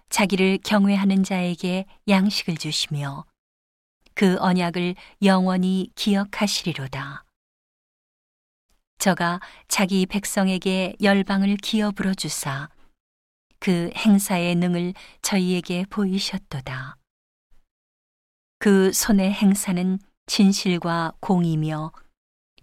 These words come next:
그 법도는 다 확실하니 영원 무궁이 정하신 바요 진실과 정의로 행하신 바로다.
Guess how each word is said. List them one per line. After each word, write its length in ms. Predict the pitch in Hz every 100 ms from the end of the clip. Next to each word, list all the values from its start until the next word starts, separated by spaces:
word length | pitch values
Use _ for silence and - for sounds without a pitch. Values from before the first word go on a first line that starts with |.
| -
그 180 | 190
법도는 580 | 180 190 - 190 185 185
다 360 | 190 190 185 190
확실하니 880 | - - - - 196 160 135 127 175 - _ _ _ _ _ _ _ _ _ _ _ -
영원 480 | 196 185 180 180 185 -
무궁이 500 | 202 185 180 180 175
정하신 640 | - 180 170 180 - 160
바요 440 | 160 156 151 147 - - _ _ _ _ _ _ -
진실과 800 | 220 190 190 180 175 180 180 180 -
정의로 600 | - 196 196 190 190 202
행하신 600 | - 202 202 196 - 196
바로다. 640 | 180 151 135 135 135 -